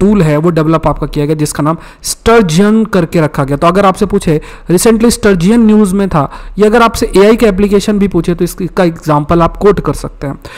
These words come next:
So Sturgeon basically क्या है, ये neural, अ, that, that it, अ, ये जो, uh, Sturgeon है, it will help to, uh, help in classification,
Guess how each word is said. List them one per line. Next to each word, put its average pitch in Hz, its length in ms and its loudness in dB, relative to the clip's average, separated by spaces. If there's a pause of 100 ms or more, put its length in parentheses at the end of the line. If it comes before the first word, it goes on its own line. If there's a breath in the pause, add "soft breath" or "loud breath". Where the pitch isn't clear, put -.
(120)
So 220 120 2
Sturgeon 247 520 4
basically 247 460 2
क्या 220 140 2
है, 226 180 0 (320 loud breath)
ये 220 160 4
neural, 233 380 4
अ, 180 160 0
that, 180 240 0 (220)
that 180 360 -2
it, 165 100 -8
अ, 170 180 -2
ये 175 380 4
जो, 202 300 4
uh, 151 460 0
Sturgeon 196 520 2
है, 156 180 0 (280 loud breath)
it 180 80 -2
will 247 240 4 (280)
help 208 360 0 (420 loud breath)
to, 262 320 4 (100)
uh, 160 320 0
help 226 200 2
in 233 140 0
classification, 226 920 0